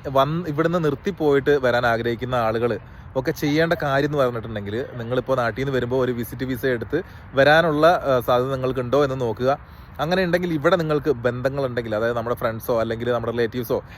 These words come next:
ആരെങ്കിലും ഒക്കെ ഉണ്ടെങ്കിൽ അവർ മുഖാന്തരം നിങ്ങൾക്കൊരു റൂം, ആ, ശരിയാക്കാൻ പറ്റുവാണെങ്കിൽ, അതിലൊരു ബെഡ് സ്പേസ്,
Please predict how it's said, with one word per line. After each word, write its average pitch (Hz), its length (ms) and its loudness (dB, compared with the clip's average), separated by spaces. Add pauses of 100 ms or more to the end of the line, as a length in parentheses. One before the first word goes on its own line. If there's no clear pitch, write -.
(160)
ആരെങ്കിലും 147 260 4
ഒക്കെ 147 120 0
ഉണ്ടെങ്കിൽ 147 340 0
അവർ 147 260 4
മുഖാന്തരം 139 520 2
നിങ്ങൾക്കൊരു 123 360 -2
റൂം, 127 360 -2
ആ, 117 440 0
ശരിയാക്കാൻ 123 560 0
പറ്റുവാണെങ്കിൽ, 117 520 0
അതിലൊരു 120 180 -2
ബെഡ് 110 300 -4
സ്പേസ്, 135 380 -2